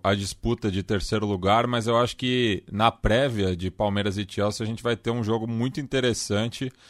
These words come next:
pensando ali nessa disputa do mundo árabe entre o Al Ahly e o Al Hilal, né? Que são duas potências para além do, da, das suas fronteiras, né? Tem torcedores,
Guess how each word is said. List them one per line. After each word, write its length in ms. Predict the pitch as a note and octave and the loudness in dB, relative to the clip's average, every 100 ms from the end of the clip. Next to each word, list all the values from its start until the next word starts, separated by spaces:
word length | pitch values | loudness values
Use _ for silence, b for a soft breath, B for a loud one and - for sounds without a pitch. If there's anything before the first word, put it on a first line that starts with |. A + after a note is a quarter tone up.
| b b - | b b -2
pensando 520 | A#2 A#2+ - A#2+ B2 | 0 2 0 2 2
ali 200 | A2+ A#2 | 2 0
nessa 280 | A#2+ - A#2+ | -2 -2 -2
disputa 560 | B2 - - A#2 A#2 | -2 -4 -4 -2 0
do 120 | A2+ | -2
mundo 340 | A2+ A#2 A#2+ A2+ | 0 0 2 4
árabe 540 | G2+ G#2+ A2+ A2+ B2 b b b - | 6 6 4 -2 -6 b b b -6
entre 220 | F#2+ F#2+ | -4 2
o 100 | A2 | 6
Al 160 | G#2+ G#2 | 6 6
Ahly 440 | G#2 G#2+ A2+ A#2 | 4 4 2 0
e 80 | A2+ | 2
o 100 | A2+ | 4
Al 120 | A2+ | 4
Hilal, 360 | A#2+ A2+ A2 F#2+ | 4 4 4 4
né? 140 | F#2 | -2
Que 80 | F2 | -4
são 180 | - G2+ | -4 -2
duas 380 | F#2+ A#2+ A#2+ - - _ C#3+ | 0 0 0 -6 -12 _ 4
potências 800 | D3 - A#2+ C3 D#3 D#3+ D#3+ - | 4 4 4 4 0 -2 -4 -6
para 320 | - A#2 A2+ | 4 6 8
além 400 | A#2 A2 B2 D#3+ | 8 6 4 2
do, 300 | D#3 A#2+ G2 | 2 2 2
da, 180 | F#2+ F#2+ | 2 0
das 220 | G2 F#2+ | 0 -2
suas 180 | - G#2 | -2 -4
fronteiras, 680 | - G#2+ G2 G2 A2+ C3+ F2+ | -4 -4 -2 0 2 2 0
né? 160 | F#2+ | -4
Tem 160 | G2+ G2+ | -2 -4
torcedores, 800 | G2+ G#2+ A2 G2 G#2 G#2+ A2 - | -2 -2 -4 -2 0 0 0 -4